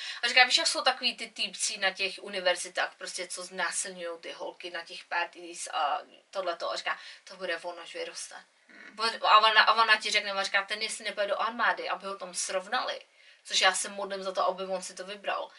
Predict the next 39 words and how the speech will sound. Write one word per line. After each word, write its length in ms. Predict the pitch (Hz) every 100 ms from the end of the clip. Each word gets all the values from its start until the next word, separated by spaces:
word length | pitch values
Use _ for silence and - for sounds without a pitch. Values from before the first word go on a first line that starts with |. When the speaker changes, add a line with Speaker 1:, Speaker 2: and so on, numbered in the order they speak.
| - -
Speaker 1:
Tak 140 | 190
z 60 | 190
něho 120 | 202
bude 220 | 180 185 180
takovýhle 520 | 220 - 208 196 190
zmrt, 300 | 190 180 170 _
prostě, 360 | 185 185 202
co 140 | 196 185
bude 160 | 175
dělat 160 | 170 180
takovýhle 300 | 190 175 170
ty 100 | 185
věci. 220 | 165 -
A 80 | -
to 100 | 240
ti 160 | 240 262
řekne 240 | 247 233
prostě 220 | 226 -
jeho 160 | 208 196
starší 260 | 196 190
ségra. 280 | 185 190 180 - - - -
To 80 |
řekne 220 | 254 285 285
starší 400 | - 262 285 285
ségra 320 | 254 233 226
prostě 220 | 220 247
o 100 | 208
svým 220 | 202 226
bráchovi, 460 | 208 196 - 196 190
že 120 | 190
z 40 | 196
něho 220 | 190 185
prostě 260 | 190 -
bude 280 | 190 190 185
prostě 640 | 180 180 - 190 180 175 175 -
Speaker 2:
Takovejhle 480 | - - 180 180 170
psychopat. 320 | - - -
Speaker 1:
takovejhle 440 | 175 226 208 196 190
ksindl, 540 | - - 190 175 151